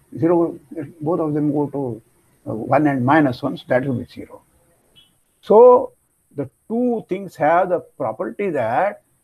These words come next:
here there are two generators, Z and Z. Okay, each of them, if you restrict Z cross zero or zero cross Z, it's injective. But together, okay,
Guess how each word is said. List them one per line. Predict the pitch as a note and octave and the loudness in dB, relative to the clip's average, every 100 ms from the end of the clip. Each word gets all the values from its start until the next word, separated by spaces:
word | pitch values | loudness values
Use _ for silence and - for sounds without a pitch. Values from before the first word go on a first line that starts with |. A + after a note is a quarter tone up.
| _ _ _ _ _ _ _ _ _ _ _ _ _ _ _ _ _ _ _ _ | _ _ _ _ _ _ _ _ _ _ _ _ _ _ _ _ _ _ _ _
here | - F3 D3+ B2 C#3 | -2 2 2 2 -2
there | C#3 C#3 | -4 -8
are | - | -8
two | F#3+ F#3+ - - | -6 -6 -8 -12
generators, | B2+ C#3 C#3+ D#3+ A#2+ A#2 A2 | -6 -2 2 0 0 -8 -4
Z | |
and | C#3+ C3+ C3+ A#2+ | -2 0 -2 0
Z. | B2 A#2+ - _ _ _ _ _ _ - | 0 0 -6 _ _ _ _ _ _ -12
Okay, | A2+ G3 F3+ G2+ - _ _ _ - | -8 -2 -2 -2 -12 _ _ _ -6
each | F3 A3 - | -4 0 4
of | A#3+ A3 | 4 6
them, | A3+ D3 F#2+ - _ _ _ _ _ _ _ _ _ _ - | 4 4 -2 -12 _ _ _ _ _ _ _ _ _ _ -12
if | B2 | -4
you | D#3 | -2
restrict | F3 - G#3+ D3 | -2 -2 -2 4
Z | F#3 F#3 | 4 4
cross | F#3 F#3+ C#3+ | 4 6 6
zero | C3+ E3 | 4 4
or | G3 F3 | 6 4
zero | C3+ E3 A#3+ | 2 2 2
cross | E3 B2+ | 0 -2
Z, | A#2+ F#3+ F#3 | -2 -4 -4
it's | D3+ | -8
injective. | E3 E3+ E3+ - C#3+ C3+ _ _ _ - | -4 -2 -2 -4 -10 -10 _ _ _ -20
But | - | -8
together, | D#3+ G3+ A3 G3 D#3+ F#3+ F#3+ - _ _ _ _ _ _ _ _ _ _ _ _ _ _ _ _ _ _ _ _ _ _ _ _ _ - _ - _ - - - - _ - - C3 | -2 2 6 6 6 4 0 -10 _ _ _ _ _ _ _ _ _ _ _ _ _ _ _ _ _ _ _ _ _ _ _ _ _ -20 _ -20 _ -16 -10 -10 -12 _ -20 -20 -12
okay, | F3 F3 | -6 -6